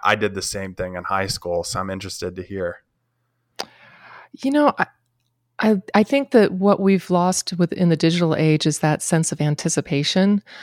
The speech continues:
Speaker 2: um, because you, you know, you have to work very slowly in, in film, and you have to be pretty sure about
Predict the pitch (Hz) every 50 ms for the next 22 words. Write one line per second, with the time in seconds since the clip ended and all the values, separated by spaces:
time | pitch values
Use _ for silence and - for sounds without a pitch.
0 | - - - - _ _ - 156 151 147 147 143 147 147 139 - - _ _ _
1 | _ _ _ _ _ _ - 175 165 180 - - 185 170 165 - - - 170 180
2 | 196 196 196 196 - - - - - - - 254 _ - - - _ _ - 175
3 | - _ _ _ _ _ - 190 190 180 175 170 165 170 - 170 180 180 185 185
4 | 196 220 220 226 - - 214 190 185 196 - - - - - _ _ _ - 165
5 | 180 170 - - 180 170 160 - - - 160 160 165 185 208 214 220 220 226 -
6 | - - _ _ - 208 202 196 - 202 196 196 208 220 233 247 220 - - 165
7 | 165 180 175 - 190 180 196 185 - 220 226 240 214 - - 214 208 196 180 165
8 | 170 170 170 165 - -